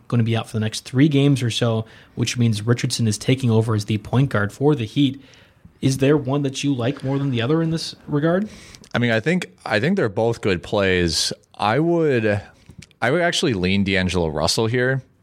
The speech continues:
Speaker 2: So, 'cause I, I'm generally more of a, of a tournament, a G P P guy. And I think a lot of people are going to be on, um, Josh Richardson, and for good reason, because Dragic is out.
Speaker 1: Right.
Speaker 2: But they're also getting Wade back.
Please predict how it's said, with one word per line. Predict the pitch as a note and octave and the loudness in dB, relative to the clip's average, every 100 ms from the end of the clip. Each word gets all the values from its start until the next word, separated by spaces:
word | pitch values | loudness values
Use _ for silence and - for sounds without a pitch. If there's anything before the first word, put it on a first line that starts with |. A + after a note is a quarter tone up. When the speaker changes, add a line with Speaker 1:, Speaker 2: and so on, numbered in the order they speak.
| _ | _
Speaker 2:
So, | - G#2+ | -6 -4
'cause | F2 G#2+ | -2 0
I, | A2 B2+ B2 F#2+ - C#2+ - - | 0 2 0 -2 -6 -20 -6 -2
I'm | G#2+ | 0
generally | F#2+ B2+ D#3 D3 B2 | 2 0 0 0 0
more | G#2+ G#2 G2+ G2 | 2 2 2 2
of | F2 E2 | 0 0
a, | D#2 C2 D2 - _ | 0 0 -4 -8 _
of | G2 D#2+ | -4 -2
a | |
tournament, | - F#2 F#2 F#2 F#2 | -2 0 2 0 -2
a | E2 | -2
G | F2 | -2
P | E2 E2 | 0 -2
P | - F2+ | 0 0
guy. | G2 F#2+ G2 - - - _ _ _ - | 2 2 0 -4 -16 -20 _ _ _ -4
And | F#2+ F#2+ G2 | 0 2 2
I | G2 | 2
think | D3 | 2
a | A#2+ | 0
lot | G#2 A2+ | 0 0
of | G#2 | 0
people | A#2+ G2+ | 0 2
are | F#2 | 0
going | E2+ F#2 F#2+ F#2+ F2+ F2+ _ | 0 2 2 2 0 -2 _
to | - G#2 | -2 0
be | E2+ E2+ - | 0 0 0
on, | E2+ F#2 F#2 F2+ F2+ E2+ E2+ - _ _ | 0 2 2 2 2 0 -2 -10 _ _
um, | F2 E2+ E2+ E2 D#2+ D#2 E2+ - - | 0 2 2 2 0 -2 -6 -14 -4
Josh | G2+ F2 | -2 0
Richardson, | C3+ A#2 F2 C2+ D#2+ - | 0 0 -2 -2 -4 -4
and | D#3 | -2
for | F3 | 0
good | D#3+ | 0
reason, | D3+ B2 D#2+ | 0 0 0
because | E2 F2 | 0 0
Dragic | G2+ F#2+ F2 F2 | 2 0 0 -2
is | C#2+ | -2
out. | B1+ - - - | -4 -8 -10 -4
Speaker 1:
Right. | D#3+ | 0
Speaker 2:
But | - | 0
they're | G#2 | 0
also | G#2 A#2+ | 0 0
getting | A2 G#2 | 0 0
Wade | F#2+ F2+ E2+ | 2 0 0
back. | D#2 D2+ D#2 | 0 -2 -4